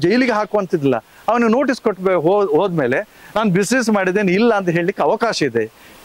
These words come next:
ಜಿ ಎಸ್ ಟಿ ಪೊಲೀಸರ ವ್ಯಾಪ್ತಿಯಲ್ಲಿ ಬರೋದಿಲ್ಲ. ಇದು ಕೂಡ ಪೊಲೀಸರು register ಮಾಡ್ಲಿಕ್ಕೆ ಆಗಲ್ಲ. ಯಾಕಂದ್ರೆ ಯಾರು ಇದನ್ನು work ಅನ್ನು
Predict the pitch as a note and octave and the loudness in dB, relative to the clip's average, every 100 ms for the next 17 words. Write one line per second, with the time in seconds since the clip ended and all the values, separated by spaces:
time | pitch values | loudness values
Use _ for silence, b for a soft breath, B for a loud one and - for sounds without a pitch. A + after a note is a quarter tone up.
0 | B2 E3 C4+ B3 A3+ - F3+ A#3+ - A3+ | -2 2 2 0 -2 0 0 2 0 0
1 | F3 E3 - G3 C#3+ E3 C#3+ A#2+ G#2+ G#2 | 0 -2 -2 0 2 2 2 2 0 -2
2 | - B B B B G3+ C#4+ C4+ A3 A3 | -8 B B B B 0 2 0 0 0
3 | - G#3+ B3 G#3+ G3 F#3+ - E3 G3 E3 | 0 0 2 0 0 -2 -2 -2 -2 -2
4 | D#3+ D#3+ C3 F#3 A3 D#3+ B2+ B B B | -2 0 0 0 0 0 -2 B B B
5 | B C#3 E3+ B3+ C4+ A#3+ A#3 A3+ F3+ F#3 | B 0 2 2 2 2 2 2 2 0
6 | A#3 A3+ | 0 0